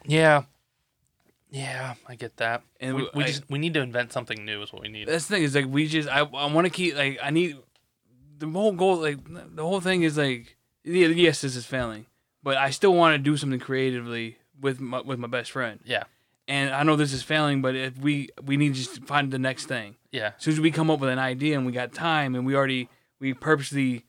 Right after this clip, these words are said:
Speaker 2: block out Sundays for us to, you know, bullshit, but if we go,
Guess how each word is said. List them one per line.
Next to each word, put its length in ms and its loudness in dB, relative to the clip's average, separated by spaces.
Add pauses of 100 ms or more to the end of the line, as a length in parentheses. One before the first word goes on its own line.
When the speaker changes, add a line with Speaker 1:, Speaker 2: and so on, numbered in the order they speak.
(200)
Speaker 2:
block 300 2
out 180 2
Sundays 760 -4 (340)
for 120 0
us 160 0
to, 160 -8 (380)
you 80 -14
know, 140 -8
bullshit, 560 0
but 140 -2
if 40 0
we 80 0
go, 240 0